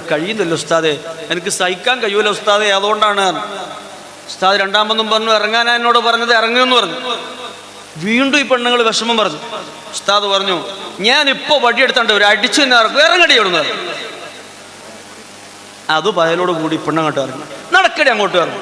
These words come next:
നടന്നു, ഇങ്ങോട്ട് നടക്കും, അങ്ങോട്ട് നടക്കും, ഇങ്ങോട്ട്. മൂന്ന് പ്രാവശ്യം അങ്ങോട്ടും ഇങ്ങോട്ടും നടന്നു. "ഇരിക്കടി അവിടെ, ഇരുന്നു, വണ്ടി കയറി, കയറി,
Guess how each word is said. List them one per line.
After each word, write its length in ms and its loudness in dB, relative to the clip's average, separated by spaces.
നടന്നു, 220 -2
ഇങ്ങോട്ട് 220 2
നടക്കും, 260 -4
അങ്ങോട്ട് 240 2
നടക്കും, 300 -2
ഇങ്ങോട്ട്. 480 -4
മൂന്ന് 260 4
പ്രാവശ്യം 360 4
അങ്ങോട്ടും 240 0
ഇങ്ങോട്ടും 260 0
നടന്നു. 240 -2
"ഇരിക്കടി 300 4
അവിടെ, 200 4
ഇരുന്നു, 200 0
വണ്ടി 240 4
കയറി, 160 0
കയറി, 140 0